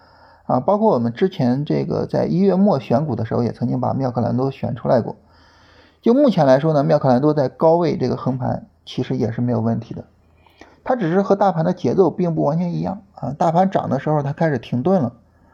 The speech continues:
如此而已啊，还可以继续跟踪啊。它只要是跌不下去，只要是不正式的向下跌破六十五，也就是一波三十分钟下跌，加速破位，破六十五，然后一波三十分钟反抽起不来，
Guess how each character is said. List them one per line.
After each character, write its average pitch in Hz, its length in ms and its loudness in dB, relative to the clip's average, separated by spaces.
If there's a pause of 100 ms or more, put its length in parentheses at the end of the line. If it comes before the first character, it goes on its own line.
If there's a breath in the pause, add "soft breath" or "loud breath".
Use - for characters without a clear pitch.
(160 soft breath)
如 135 180 0
此 156 160 -6
而 117 160 0
已 170 300 -8
啊， 107 140 -4
还 170 180 -2
可 214 120 0
以 180 100 2
继 208 160 -2
续 180 100 0
跟 165 180 -2
踪 180 180 -4 (1120)
啊。 117 140 2
它 180 120 0
只 170 120 2
要 156 120 6
是 170 80 -4
跌 196 180 2
不 190 60 2
下 190 160 2
去， 185 320 -4 (480 soft breath)
只 - 80 0
要 175 140 6
是 196 100 2
不 - 160 -2
正 196 260 0
式 202 160 -2
的 160 120 2
向 156 140 -2
下 160 120 0
跌 170 180 0
破 165 160 -4
六 156 160 2
十 156 80 -4
五， 143 220 -2
也 120 140 -2
就 156 100 0
是 165 80 -2
一 175 140 -2
波 165 340 4 (300 loud breath)
三 202 220 2
十 185 60 2
分 175 80 -4
钟 175 140 -2
下 160 120 0
跌， 165 380 -2
加 190 220 0
速 185 160 0
破 165 200 0
位， 170 180 0
破 - 340 -6
六 151 160 2
十 165 80 -2
五， 143 200 -4
然 131 140 -2
后 143 80 -2
一 147 80 0
波 151 180 0
三 175 220 2
十 156 60 -2
分 151 100 -2
钟 160 80 0
反 120 220 -2
抽 143 160 -2
起 - 240 -6
不 123 100 2
来， - 300 2